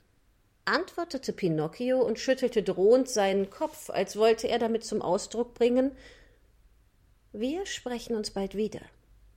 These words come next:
Als sich nun die vier Steinmarder in Sicherheit glaubten, gingen sie schnurstracks auf den Hühnerstall los, der ganz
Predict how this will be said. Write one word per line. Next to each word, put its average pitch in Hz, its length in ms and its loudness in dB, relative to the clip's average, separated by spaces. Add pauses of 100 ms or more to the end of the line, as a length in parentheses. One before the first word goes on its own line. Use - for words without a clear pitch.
(2000)
Als 349 180 -2
sich 349 140 -4
nun 285 220 -2
die 247 100 -4
vier 247 260 2
Steinmarder 202 800 2
in 165 100 0
Sicherheit 185 560 -2
glaubten, 185 560 -2
gingen 247 260 6
sie 240 160 2
schnurstracks 302 800 -2
auf 190 120 -4
den 202 140 2
Hühnerstall 190 640 0
los, 202 320 4
der 170 140 2
ganz 202 400 2